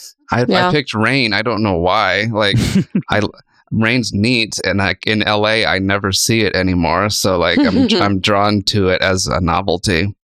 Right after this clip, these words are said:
Speaker 3: Maybe it's this way because our Patronus is supposed to be the gut reaction, like, it's the true representation without much thought, like, without editing. It's
Speaker 1: Yeah,
Speaker 3: whatever
Speaker 1: but
Speaker 3: spills
Speaker 1: if I
Speaker 3: out.
Speaker 1: lived in, like, it, it doesn't, no, like, what if I lived in, like, North Carolina and, like, my house was underwater right now?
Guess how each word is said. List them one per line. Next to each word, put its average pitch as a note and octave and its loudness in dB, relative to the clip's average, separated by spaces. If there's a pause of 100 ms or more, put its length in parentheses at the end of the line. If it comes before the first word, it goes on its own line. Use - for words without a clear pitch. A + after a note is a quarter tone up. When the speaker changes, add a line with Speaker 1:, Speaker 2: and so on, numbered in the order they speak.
(140)
Speaker 3:
Maybe A2+ 2
it's G2+ -4
this G2 -2
way F2+ 2
because E2 -2
our E2 0
Patronus E2 0
is D2+ 0
supposed - -2
to - -10
be D#2 0
the C#2+ 0
gut C#2 -2
reaction, D2 0
like, D2 0
it's - -2
the D2+ -4
true D#2+ -2
representation D2 0
without C#2+ 0
much - -2
thought, C#2+ 0 (140)
like, C#2+ -4
without D#2 0
editing. D2+ -2
It's - -2 (480)
Speaker 1:
Yeah, B2+ 0
Speaker 3:
whatever D#2+ 0
Speaker 1:
but - 2
Speaker 3:
spills D#2+ 0
Speaker 1:
if - 0
I D#2 2
Speaker 3:
out. D2+ 2
Speaker 1:
lived A#2+ 0
in, A#2 2
like, G2+ -2 (300)
it, A#2+ -2
it C#3+ 0
doesn't, C3 -2
no, B2 0
like, F#2 0
what B2 -2
if - -6
I A2+ 2
lived A2 0
in, G#2+ 2
like, G2 -2
North G#2 -2
Carolina G2+ 0
and, D2+ -2
like, D2+ -2 (120)
my F2+ 0
house G2+ 0
was F2+ 0
underwater F#2 0
right G#1+ -2
now? B1+ -2